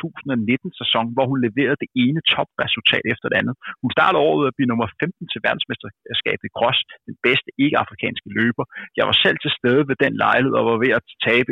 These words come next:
kæben, det jeg så der. Det var fem-, fænomenalt. Hun var simpelthen så godt løbende. Derefter så blev hun tre gange U treogtyve-europamester, både i cross og på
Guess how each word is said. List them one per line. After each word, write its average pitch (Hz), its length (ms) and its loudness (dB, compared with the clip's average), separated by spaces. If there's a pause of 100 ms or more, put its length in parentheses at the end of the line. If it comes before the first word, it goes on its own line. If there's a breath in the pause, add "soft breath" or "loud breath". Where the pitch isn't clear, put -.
(120)
kæben, 120 320 0
det 117 120 2
jeg 113 140 2
så 131 80 2 (120)
der. 110 220 0
Det 107 140 0
var 113 80 2 (380 loud breath)
fem-, 127 220 0 (200)
fænomenalt. 123 520 2 (180)
Hun 127 80 0 (100)
var 139 100 4 (260)
simpelthen 120 580 -2
så 131 140 2
godt 117 140 2 (100)
løbende. 107 300 -2 (840 loud breath)
Derefter 165 340 4
så - 120 2
blev 151 180 2
hun 127 80 -2 (140)
tre - 180 2 (220)
gange 123 220 2 (120)
U - 20 -2 (160)
treogtyve-europamester, 107 1300 -2 (300)
både 139 180 4
i - 100 -4
cross 151 240 2 (120)
og 123 100 -6
på 110 60 -6